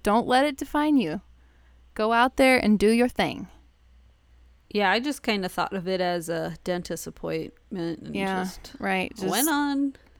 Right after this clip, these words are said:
Speaker 1: check it off. <laughs>
Speaker 2: Yeah. I guess I have a, an appointment.
Speaker 1: Yeah. <laughs>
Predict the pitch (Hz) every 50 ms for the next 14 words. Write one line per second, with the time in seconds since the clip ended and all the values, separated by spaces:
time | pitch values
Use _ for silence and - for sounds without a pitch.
0 | _ _ _ _ _ _ - - - 196 202 - - 269 262 247 240 220 202 202
1 | 214 - - - - - - - - - 247 196 233 - - - 269 - - 254
2 | 240 - - - - - - - - _ _ _ _ _ _ - - - _ _
3 | _ _ - - _ _ - - - 180 - _ _ _ _ - - _ _ _
4 | _ _ _ _ _ - 294 _ _ _ _ _ _ - 196 170 - 170 170 208
5 | - - 214 214 220 220 233 226 233 240 233 240 226 233 220 - _ _ _ -
6 | 214 233 233 - - 277 262 - - 196 185 247 - - - - - - _ _
7 | _ - 247 247 262 262 240 220 - - - 233 - - 247 220 - _